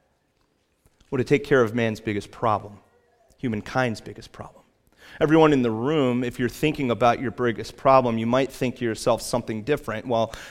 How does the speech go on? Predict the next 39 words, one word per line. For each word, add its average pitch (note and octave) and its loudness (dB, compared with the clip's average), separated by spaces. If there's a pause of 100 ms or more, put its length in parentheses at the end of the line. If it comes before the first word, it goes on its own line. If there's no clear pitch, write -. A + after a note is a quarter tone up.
this C#3+ 4
is B2 -4
my C3 6
biggest B2 0
problem. A#2 4
That's B2+ 4
their C3 6
biggest B2 0
problem. A#2 2 (280)
Uh, A#2 2
we B2+ 4
don't C#3 6
really B2+ 4
connect B2+ 0
on C3+ 2
our C3 2
biggest C3 -2
problem." C3+ 4
But C3 -2
the C#3 4
Bible F3 6
says B2+ 2
that B2+ 2
every F#3+ 0
single F#3 -2
person D#3+ -2
who A#2+ -4
has A#2+ -4
ever A#2+ 0
lived A#2+ 0
actually B2 -4
has C3+ 2 (420)
the C3+ 0
same A#2 0
biggest A2 -2
problem, F3 -4 (1300)
that A#2+ -4
we're B2+ -8
sinners. - -8